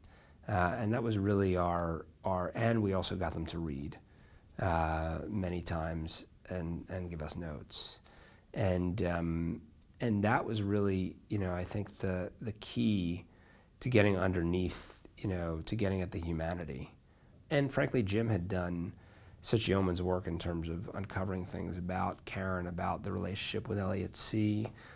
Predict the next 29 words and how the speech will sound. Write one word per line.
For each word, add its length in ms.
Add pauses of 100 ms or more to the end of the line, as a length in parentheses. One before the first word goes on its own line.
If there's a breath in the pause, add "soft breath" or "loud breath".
(160 loud breath)
about, 400 (160)
you 100
know, 320 (260)
uh, 400 (200)
I, 100 (200)
I 60
mean, 160
again, 480
like, 400 (1500 soft breath)
I, 140 (100)
I 120
was 140
so 240
struck 640 (280)
when 160
I 80
first 260
started 240
reading 460
by 120
the 100
fact 420
that, 140 (520 soft breath)
you 80
know, 240 (1300)
Neil 160
lost 320
a 40
daughter, 480